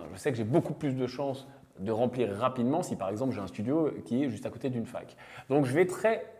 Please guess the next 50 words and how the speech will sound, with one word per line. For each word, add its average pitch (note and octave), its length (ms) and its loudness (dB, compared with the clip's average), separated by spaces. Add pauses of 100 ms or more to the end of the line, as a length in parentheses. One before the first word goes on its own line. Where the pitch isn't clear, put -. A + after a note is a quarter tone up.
rapidement D#3 600 2 (220)
m'intéresser D3 600 2
aux A#2+ 220 4
abords, D3 560 6
au B2 80 4
quartier, D#3 640 0 (140)
mais B2 120 0
également D3 540 4 (280)
est-ce B2 160 -2
que E3+ 100 4
le D3 140 6
quartier B2 360 0
est G2+ 60 -2
facile ? - 380 -6
Est-ce - 100 -12
que - 80 -8
le F#2+ 80 -4
quartier, C#3 440 -2 (260)
euh, G2 260 -4 (240)
il, G#2 80 -6
c'est - 140 -8
un G#2 60 -4
quartier - 200 -2
où C3 60 4
il - 40 0
fait A#2 100 -2
bon A2+ 160 2
vivre ? G2 340 -2
Est-ce G2 140 -8
qu'on A#2 400 2
a F2 60 0
des F2 100 -2
commerces G#2+ 300 0
de G2+ 100 -4
proximité ? A2 600 0
Est-ce - 140 2
qu'on G2+ 160 -6
a G#2+ 80 -4
un G2+ 160 -4
supermarché F2 420 -8
pas F2 100 -10
trop - 160 -4
loin ? C#3 220 0
Est-ce B2 100 -2
qu'on G#2+ 140 -4
a G2+ 140 -2
de G2 80 -4
quoi F#2+ 180 -2
se F2+ 60 -4
garer ? A#2+ 320 4